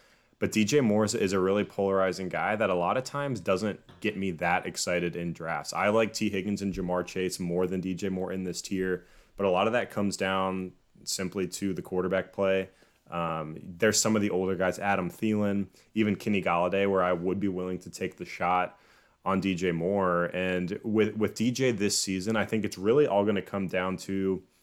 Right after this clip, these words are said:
the offense and the quarterback position and Sam Darnold, because we know D J Moore has the talent. He had first round draft capital a couple seasons ago. Runs a four four two forty.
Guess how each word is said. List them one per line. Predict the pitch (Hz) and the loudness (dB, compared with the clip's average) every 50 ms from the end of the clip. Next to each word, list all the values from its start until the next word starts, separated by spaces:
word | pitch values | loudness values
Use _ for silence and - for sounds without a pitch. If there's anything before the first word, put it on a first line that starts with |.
| _ _ _ - | _ _ _ 0
the | 113 104 | 2 4
offense | 92 87 87 - - 107 104 101 - | 4 4 2 2 2 0 0 0 -2
and | 98 95 92 | -4 -4 -4
the | |
quarterback | 87 - - 92 90 90 87 95 90 - | -4 -4 -2 -2 0 2 2 2 0 0
position | - 95 87 87 85 - - 95 95 92 90 - | -4 -6 -4 -4 -4 -4 -4 -6 -4 -4 -4 -6
and | 90 92 90 92 92 | -6 -6 -6 -4 -4
Sam | - - 98 95 92 87 | -4 -4 -2 -2 -4 -2
Darnold, | 80 82 82 101 104 85 73 76 | -2 -2 0 0 0 -2 -4 -6
because | 78 85 - - 92 92 92 90 85 - - - _ _ _ _ _ _ _ _ _ - | -8 -8 -2 0 2 2 2 2 0 -4 -8 -14 _ _ _ _ _ _ _ _ _ 0
we | 107 143 151 | 4 4 6
know | 113 107 113 113 104 98 92 90 87 - - _ _ _ _ | 6 6 6 6 6 6 4 2 0 -4 -8 _ _ _ _
D | - 110 107 | 0 2 2
J | 95 101 98 90 | 4 4 2 2
Moore | 87 85 87 87 85 80 78 76 - _ _ _ _ _ | 2 0 -2 -2 -2 -4 -6 -8 -12 _ _ _ _ _
has | - - 104 98 - | 0 2 2 2 2
the | 90 | 0
talent. | 82 - 90 90 85 78 78 - | -6 -4 -2 -2 -2 -2 -4 -8
He | - 82 | -12 -14
had | 78 - | -14 -12
first | - 95 98 98 - - | -8 -4 -4 -4 -2 -2
round | 107 101 101 | -2 -2 0
draft | 92 95 92 90 87 - | 0 0 0 0 -2 -2
capital | - 95 90 - 85 92 87 | -2 -2 -2 -2 -2 -2 -2
a | |
couple | 85 - 92 87 - 90 | -2 -4 -6 -8 -8 -10
seasons | - - 92 87 82 85 85 | -12 -10 -12 -10 -10 -10 -10
ago. | 80 73 87 85 82 82 82 82 80 _ _ _ _ _ _ _ _ _ _ _ _ _ _ _ - | -12 -10 -10 -6 -6 -4 -6 -6 -8 _ _ _ _ _ _ _ _ _ _ _ _ _ _ _ -2
Runs | 123 120 104 | -2 0 0
a | 101 95 | 0 0
four | - - 110 113 113 | 0 0 2 2 2
four | - - 107 101 101 98 | 2 0 0 2 2 0
two | - - 95 82 | 0 -2 -4 -4
forty. | 82 - - 135 127 120 113 117 117 117 110 110 | -6 -4 0 2 2 4 4 2 2 0 -2 -4